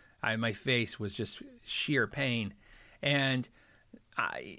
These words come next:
and I'm doing the math in my head, like, if I go get the glass of water now and I start drinking now, is it even gonna matter? 'Cause by, you know, by the time it's all over. So I finally got a glass of water, and, uh,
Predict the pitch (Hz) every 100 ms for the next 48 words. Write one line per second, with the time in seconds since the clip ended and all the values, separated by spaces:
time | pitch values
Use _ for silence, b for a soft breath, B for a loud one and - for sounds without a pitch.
0 | - 151 139 160 156 156 190 160 147 156
1 | 160 - 135 120 127 147 123 113 101 -
2 | 110 143 147 180 165 170 180 165 175 180
3 | 175 170 185 185 160 135 147 147 165 160
4 | 170 160 127 135 139 139 147 156 135 120
5 | 107 117 117 123 120 104 107 113 104 135
6 | 131 123 127 127 139 110 101 B B B
7 | - 151 131 165 165 143 131 127 123 -
8 | 110 113 113 113 107 - - 113 110 104
9 | 104 104